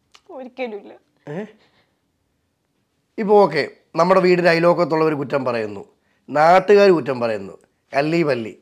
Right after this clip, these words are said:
Speaker 2: അല്ലേ? പക്ഷെ അത്രമേൽ റൂംമേറ്റ് ആയിട്ട് കെട്ടിപ്പിടിച്ച് കിടന്ന് ഉള്ള രഹസ്യങ്ങളെല്ലാം തുറന്ന് പറഞ്ഞ് ഒരു തുറന്ന പുസ്തകമായിരുന്നു അപ്പൂസ് കൂട്ടുകാർക്കിടയിൽ. ആ അവര് അപ്പൂസിനെ തള്ളി പറഞ്ഞപ്പം ഉണ്ടായ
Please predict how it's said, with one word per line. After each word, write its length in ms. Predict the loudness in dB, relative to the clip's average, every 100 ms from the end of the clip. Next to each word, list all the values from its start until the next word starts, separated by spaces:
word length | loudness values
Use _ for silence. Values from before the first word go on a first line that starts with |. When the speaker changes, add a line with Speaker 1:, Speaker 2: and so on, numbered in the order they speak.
| _
Speaker 2:
അല്ലേ? 180 | 0 0 -2 -14 _ _ _ _ _ _ _
പക്ഷെ 180 | -6 0 0
അത്രമേൽ 460 | 2 4 8 8 8
റൂംമേറ്റ് 460 | 4 6 6 6 4
ആയിട്ട് 160 | 0 -2 0
കെട്ടിപ്പിടിച്ച് 640 | -2 -2 -2 -2 -2 0 2
കിടന്ന് 380 | 2 2 2 2 2
ഉള്ള 120 | 2 2 2
രഹസ്യങ്ങളെല്ലാം 640 | -2 -4 -4 -2 0 -2 0
തുറന്ന് 300 | 0 0 0 2
പറഞ്ഞ് 320 | 2 0 -4 -4 _ _ _ 4
ഒരു 120 | 4 6
തുറന്ന 280 | 2 4 4 4
പുസ്തകമായിരുന്നു 640 | 2 2 4 6 4 2 -2
അപ്പൂസ് 240 | -4 -4 -4
കൂട്ടുകാർക്കിടയിൽ. 640 | -2 -2 -2 -4 -4 -6 -10 _ _ _ _ _ _ _ _ _ _ _ 4 8
ആ 20 | 8
അവര് 200 | 6 2 0
അപ്പൂസിനെ 380 | -2 -10 -8 -6 -4
തള്ളി 240 | -4 -4 -6
പറഞ്ഞപ്പം 520 | -8 -8 -10 -10 -16 -16 _ _ _ _ _ _ -12
ഉണ്ടായ 240 | -4 -2